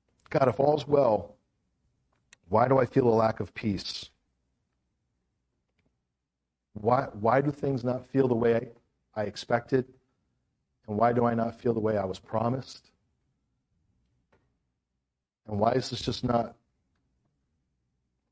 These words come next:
hard?" Well, the first answer may be,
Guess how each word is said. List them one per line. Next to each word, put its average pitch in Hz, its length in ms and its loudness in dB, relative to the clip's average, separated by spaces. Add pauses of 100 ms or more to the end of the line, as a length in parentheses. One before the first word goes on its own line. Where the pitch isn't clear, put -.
(140)
hard?" 120 280 2 (1300)
Well, 117 140 2
the 127 60 4
first 160 320 2
answer 139 300 2
may 127 180 4
be, 127 400 2